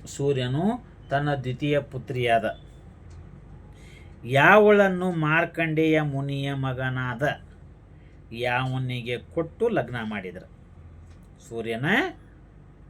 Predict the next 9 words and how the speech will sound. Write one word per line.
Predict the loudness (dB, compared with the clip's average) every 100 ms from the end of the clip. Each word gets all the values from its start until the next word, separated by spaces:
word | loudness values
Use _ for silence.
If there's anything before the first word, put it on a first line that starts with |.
| -8
ಸೂರ್ಯನು | -4 -2 -2 -2
ತನ್ನ | -2 -4 -2
ದ್ವಿತೀಯ | -6 -8 -2 2 2
ಪುತ್ರಿಯಾದ | 0 -10 -6 -2 0 0
ರೀ | -4 -8 -16 -20 -20 -20 -20 -20 -20 -20 -20 -20 -20 -20 -20 -18 -6
ಯಾವಳನ್ನು | -4 -2 -2 -2 -4 -2 0 0 -2 -10 -20 -20 -18 -6
ಮಾರ್ಕಂಡೇಯ | 0 0 0 -2 0 2 2
ಮುನಿಯ | 2 -4 -2 -2
ಮಗನಾದ | -2 -2 0 0 0 0 0